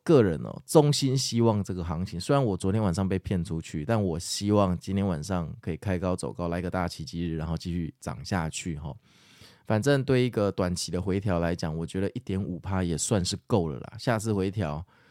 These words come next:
就在圣诞节之后再来调吧哈，大家不要过个黑色圣诞节。我衷心期望哈，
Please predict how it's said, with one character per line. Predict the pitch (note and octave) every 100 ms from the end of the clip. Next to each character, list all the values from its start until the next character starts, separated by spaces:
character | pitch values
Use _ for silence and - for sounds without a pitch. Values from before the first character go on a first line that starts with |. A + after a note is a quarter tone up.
| _ -
就 | G2+
在 | G2 G2+
圣 | G2 G2
诞 | F#2 F2
节 | D2
之 | D#2 F#2
后 | F#2+
再 | F2
来 | F2 E2
调 | - -
吧 | C2+
哈， | E2 D2+
大 | A2
家 | A#2+
不 | G#2
要 | A2
过 | - G#2
个 | F#2
黑 | G#2
色 | F#2+ G2
圣 | F#2 F2
诞 | E2+ D#2
节。 | D2+ - -
我 | G2+
衷 | G#2+ C3+ C3
心 | B2+ B2
期 | - F2+
望 | F#2 F#2+ D#2+
哈， | E2